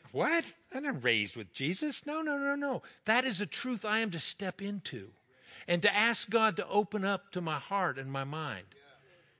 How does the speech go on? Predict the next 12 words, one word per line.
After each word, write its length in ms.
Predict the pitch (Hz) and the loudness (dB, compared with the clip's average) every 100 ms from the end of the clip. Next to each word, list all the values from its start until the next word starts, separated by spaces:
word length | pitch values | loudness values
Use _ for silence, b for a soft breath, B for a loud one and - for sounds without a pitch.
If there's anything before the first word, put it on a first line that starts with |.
| - | -8
And 80 | 131 | 0
let 180 | 170 175 | 2 2
it 140 | 165 | 2
work 300 | 160 185 - | 2 2 0
the 80 | 139 | -8
kinds 340 | - 147 135 | -2 -2 -2
of 140 | 123 - | -8 -8
change 400 | - 156 127 107 | -6 -4 -4 -6
that 160 | 117 | -6
it 160 | 107 - | -6 -10
can 180 | 110 107 | -14 -10
work. 360 | 110 90 - | -10 -12 -18